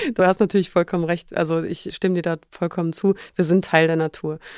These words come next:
Und uns getrennt davon zu betrachten, ist durchaus gefährlich. Und deswegen überrascht es uns auch so überhaupt, dass es sowas wie Zoonosen gibt.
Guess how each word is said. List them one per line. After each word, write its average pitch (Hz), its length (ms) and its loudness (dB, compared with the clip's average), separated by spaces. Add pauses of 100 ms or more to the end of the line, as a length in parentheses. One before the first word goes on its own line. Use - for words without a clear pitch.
(140)
Und 175 160 0
uns 175 200 -2
getrennt 175 400 0
davon 175 300 -2
zu 175 100 -4
betrachten, - 460 -4
ist - 200 -4
durchaus 160 420 -2
gefährlich. 156 500 -6 (260)
Und 156 80 4
deswegen 175 320 6
überrascht 165 400 6
es - 140 4
uns 170 200 0
auch 160 200 -4
so 170 360 0
überhaupt, 165 380 2
dass 160 100 -2
es 170 120 -6
sowas 160 260 -2
wie 165 80 -2
Zoonosen 165 680 2
gibt. - 260 -2